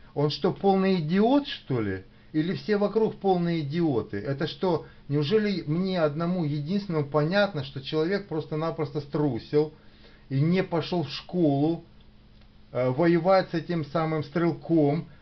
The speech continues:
а остался на улице ждать, э, результата, э, этой самой стрельбы младшего лейтенанта, героического парня? Ну это же просто ужас.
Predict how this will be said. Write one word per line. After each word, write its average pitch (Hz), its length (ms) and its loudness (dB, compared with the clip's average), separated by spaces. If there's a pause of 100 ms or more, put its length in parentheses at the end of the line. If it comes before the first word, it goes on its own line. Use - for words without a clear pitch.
а 151 160 6
остался 190 460 2
на 175 180 2
улице 196 460 0
ждать, 180 420 2
э, 143 380 -8 (320)
результата, 175 920 0 (320)
э, 139 400 0 (1040)
этой 156 340 2
самой 160 300 0
стрельбы 165 460 -2
младшего 160 440 -2
лейтенанта, 160 580 -4
героического 131 760 -4
парня? 104 540 -2 (800)
Ну 127 120 0
это 151 180 -2
же 156 140 -2
просто 165 380 -4
ужас. 180 460 -2